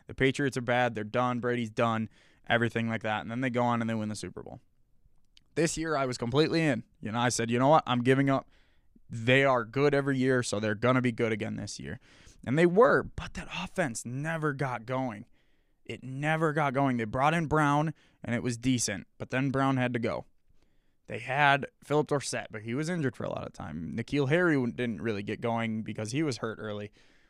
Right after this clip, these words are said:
Josh Gordon for a couple games, but, but then they didn't really use him, and then they, it was a healthy I R, and they cut him.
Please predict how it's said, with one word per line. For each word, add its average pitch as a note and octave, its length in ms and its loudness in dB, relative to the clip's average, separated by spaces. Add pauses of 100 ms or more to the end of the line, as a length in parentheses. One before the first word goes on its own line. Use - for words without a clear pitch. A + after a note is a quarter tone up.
(140)
Josh A#2+ 240 0
Gordon E3 320 8
for B2+ 160 2
a A#2 60 0
couple A#2 180 0
games, A2 300 -2
but, A2 120 -8 (120)
but A2+ 320 -8
then B2 160 -2
they C#3 80 2
didn't D3+ 180 2
really E3 180 2
use E3 220 2
him, A#2 100 -2
and A2+ 80 -2
then A#2 120 -4
they, C#3 160 -2
it B2 140 -6
was B2+ 120 -4
a A#2 60 -4
healthy C#3 400 -2
I B2 160 0
R, C3+ 280 2
and A#2+ 160 -2
they A2 200 -8
cut C3+ 200 2
him. C3+ 220 2